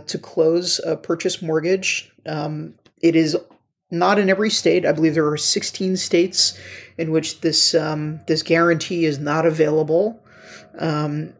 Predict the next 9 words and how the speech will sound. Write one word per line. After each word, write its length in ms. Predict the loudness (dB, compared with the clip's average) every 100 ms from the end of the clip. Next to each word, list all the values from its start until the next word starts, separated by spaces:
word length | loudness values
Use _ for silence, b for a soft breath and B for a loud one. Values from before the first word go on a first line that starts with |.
| _
and, 600 | 2 4 4 2 0 2
uh, 420 | 2 4 2 2 0 0
and 140 | 2
it 100 | 4
only 280 | 4 4 2
applies 420 | 2 2 2 0
to 80 | -6
conventional 600 | -10 -4 -4 -4 -6 -8
mortgages. 1040 | -6 -6 -6 -6 -6 -8 -8 -6 -6 -6